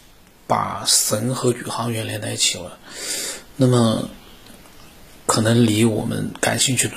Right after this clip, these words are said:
内容也会越来越近了，因为他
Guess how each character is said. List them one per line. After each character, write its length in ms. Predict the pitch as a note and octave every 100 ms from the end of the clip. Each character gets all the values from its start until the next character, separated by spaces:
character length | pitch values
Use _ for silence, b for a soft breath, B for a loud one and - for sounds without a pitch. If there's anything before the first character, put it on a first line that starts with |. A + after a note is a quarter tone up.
| -
内 140 | A#2
容 260 | - - - - - - - - - - - -
也 160 | C3
会 160 | A2+ A#2
越 140 | B2
来 160 | A2+ G#2+
越 460 | A2+ A2+ - - -
近 200 | - B2+ G#2+
了， 100 | -
因 120 | B2+
为 140 | C3 - B B B -
他 160 | D3+